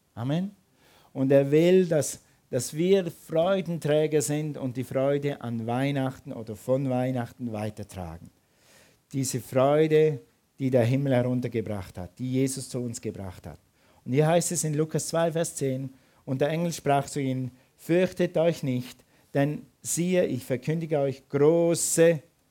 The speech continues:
große, sag mal große, Freude." Okay, gut. <laughs> "Die dem ganzen Volk widerfahren soll."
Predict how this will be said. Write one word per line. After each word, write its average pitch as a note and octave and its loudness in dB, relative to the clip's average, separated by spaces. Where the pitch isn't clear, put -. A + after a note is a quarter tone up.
große, E3 4
sag D#3+ 0
mal D#3 4
große, E3+ 6
Freude." D4 12
Okay, E3 10
gut. G3 10
<laughs> - -6
"Die G3 4
dem F#3 8
ganzen G3 4
Volk F3+ 6
widerfahren D#3 2
soll." A#2 4